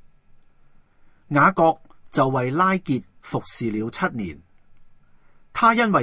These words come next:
愛拉結，就看這七年如同幾天。雅各對拉班說：“日期已經滿了，請把我的妻子給我，我好與她同房。”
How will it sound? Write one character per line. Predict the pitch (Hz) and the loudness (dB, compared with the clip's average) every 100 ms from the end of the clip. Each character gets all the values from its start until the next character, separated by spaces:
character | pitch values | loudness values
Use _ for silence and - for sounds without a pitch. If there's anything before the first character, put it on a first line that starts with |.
| 120 | 0
愛 | 135 135 143 | 0 2 2
拉 | 180 | 0
結， | 170 - 110 - - - - _ _ _ | 0 -4 -6 -6 -20 -20 -20 _ _ _
就 | - 123 | 0 0
看 | 123 139 131 | 0 0 -2
這 | 127 123 | -2 -4
七 | 160 208 185 | -2 -4 -4
年 | 107 90 73 - - | -6 -8 -14 -20 -10
如 | 117 107 | -4 -4
同 | 98 95 80 | -4 -10 -12
幾 | 87 92 131 | -12 -10 -4
天。 | 165 127 90 95 _ _ _ _ _ _ _ _ - _ _ _ _ _ _ _ _ _ _ | -2 -2 -6 -18 _ _ _ _ _ _ _ _ -20 _ _ _ _ _ _ _ _ _ _
雅 | 143 156 | 4 4
各 | 196 180 | 6 2
對 | - 175 180 | 2 0 2
拉 | 196 196 | 2 2
班 | 190 190 | 2 0
說 | 185 131 - - _ _ _ _ _ _ _ _ _ - | -2 -6 -8 -18 _ _ _ _ _ _ _ _ _ -2
：“日 | 175 - | -2 0
期 | - 131 | -2 0
已 | 139 185 | 0 0
經 | 240 202 | 0 0
滿 | 131 139 | 0 0
了， | 123 123 85 - _ _ _ _ _ _ | -2 -2 -6 -14 _ _ _ _ _ _
請 | - 185 214 | 0 0 2
把 | 151 208 | 2 2
我 | 160 | 0
的 | 165 | -4
妻 | 196 - 202 185 | -6 -4 -4 -4
子 | - 123 | -6 -6
給 | - 190 | -4 -6
我， | 127 98 95 - _ _ _ _ | -4 -6 -6 -10 _ _ _ _
我 | 139 185 | 0 2
好 | 175 170 214 | 4 2 2
與 | 131 | -2
她 | 156 170 180 | -2 -2 -2
同 | - 98 87 | -4 -10 -10
房。” | - 78 | -10 -10